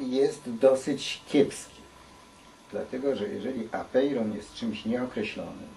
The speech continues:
to znaczy czymś takim, któremu nie można przypisać żadnych cech, to nie można wyjaśnić, dlaczego to, co się z tego apeironu wyłania, jest właśnie takie, jakie jest. Dla-, dlaczego się zmienia?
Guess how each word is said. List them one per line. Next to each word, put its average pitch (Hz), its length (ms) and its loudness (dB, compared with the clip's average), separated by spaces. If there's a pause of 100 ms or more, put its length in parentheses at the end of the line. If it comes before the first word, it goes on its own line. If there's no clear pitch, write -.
to - 100 -16
znaczy - 320 -12
czymś 123 340 -6
takim, - 400 -6 (640)
któremu 113 320 2
nie 107 120 4
można 113 300 0
przypisać 107 640 -4
żadnych 107 420 -2
cech, - 220 -8 (1300)
to - 240 6 (100)
nie 120 120 -2
można 127 340 -4
wyjaśnić, 107 640 -6
dlaczego 110 720 -2
to, 123 160 -6
co 120 140 -8
się 101 200 -8
z - 60 -14
tego - 300 -4
apeironu 107 560 4
wyłania, 101 540 0
jest 117 300 0
właśnie 131 440 0
takie, 127 400 4
jakie 113 320 0
jest. - 420 -4 (1400)
Dla-, - 100 -10 (460)
dlaczego 107 420 0
się 98 180 -6
zmienia? 95 340 -12